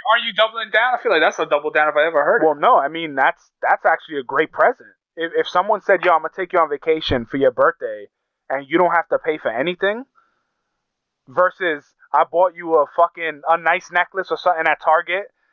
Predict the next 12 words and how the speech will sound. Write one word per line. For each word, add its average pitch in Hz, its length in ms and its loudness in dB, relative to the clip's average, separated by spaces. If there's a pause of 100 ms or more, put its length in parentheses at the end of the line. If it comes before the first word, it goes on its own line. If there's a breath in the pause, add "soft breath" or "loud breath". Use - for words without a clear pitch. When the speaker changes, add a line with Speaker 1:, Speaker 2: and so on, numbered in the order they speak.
Speaker 2:
even 214 240 0
if 208 80 -4
you 208 80 -6
spend, 208 280 -2
like, 175 220 2 (280)
three, 196 300 0
five 175 220 2
hundred 185 160 0
dollars, 165 320 2
whatever 165 380 0
it 175 180 4
is, 120 80 -6